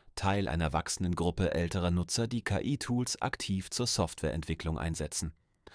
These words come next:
Dazwischen Usman Asif, dreizehn Jahre alt, lernte Vibe-Coding in einem Workshop. Der Prozess war fehlerreich. Asif beschreibt es selbst als frustrierend, Bug um Bug zu debuggen, ohne den Code wirklich zu verstehen.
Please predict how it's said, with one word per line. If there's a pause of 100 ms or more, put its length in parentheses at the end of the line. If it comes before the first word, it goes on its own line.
(200)
Dazwischen (480)
Usman
Asif,
dreizehn
Jahre
alt, (300)
lernte
Vibe-Coding
in
einem
Workshop. (600)
Der
Prozess
war
fehlerreich. (220)
Asif (240)
beschreibt
es
selbst
als
frustrierend, (260)
Bug
um
Bug
zu
debuggen, (260)
ohne
den
Code
wirklich
zu
verstehen.